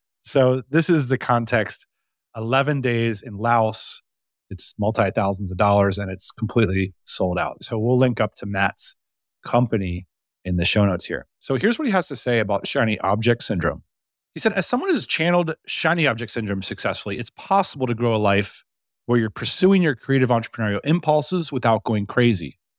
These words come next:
We've launched a bunch of brands in the last fifteen months, and all of them have gotten out of the gate successfully. And with each new addition,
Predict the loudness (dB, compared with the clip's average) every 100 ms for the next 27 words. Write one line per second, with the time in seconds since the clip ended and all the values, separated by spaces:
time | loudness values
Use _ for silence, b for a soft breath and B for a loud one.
0 | _ _ _ _ -6 -2 2 2 2 -4
1 | -2 -2 -2 0 0 0 0 0 -2 -4
2 | -6 -2 -2 -2 -4 -4 0 2 4 2
3 | 0 -2 0 0 0 -2 -2 -4 -6 -8
4 | -10 -4 -2 -2 -4 -14 -16 _ _ _
5 | _ _ _ _ _ -4 0 0 -2 _
6 | -8 -4 0 2 4 4 2 0 -4 -8